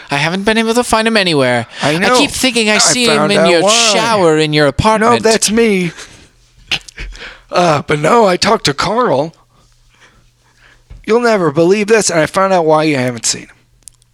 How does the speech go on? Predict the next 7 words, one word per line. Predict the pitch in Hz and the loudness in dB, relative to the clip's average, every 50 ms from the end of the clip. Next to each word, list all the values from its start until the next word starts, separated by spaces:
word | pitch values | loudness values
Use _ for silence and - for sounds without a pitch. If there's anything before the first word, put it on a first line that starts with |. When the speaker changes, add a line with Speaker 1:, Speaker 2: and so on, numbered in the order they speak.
| _ _ - - _ _ _ | _ _ -20 -20 _ _ _
Speaker 2:
Where | - 190 170 202 208 | -14 -8 -4 -4 -2
he's | 139 143 | -2 -2
been. | - - 220 202 - - - - - | 0 0 -2 -2 -4 -8 -14 -14 -8
He | - 202 254 254 | -4 -2 0 0
got | 247 226 214 185 - | 0 0 0 -2 -2
plastic | - 160 156 180 196 196 - - - 180 - - | -2 0 0 2 2 0 0 -2 -2 -4 -2 -2
surgery. | - - - 156 160 190 196 160 127 110 95 101 113 131 | -2 -2 -2 -2 -2 -2 -2 -2 -6 -6 -6 -8 -12 -14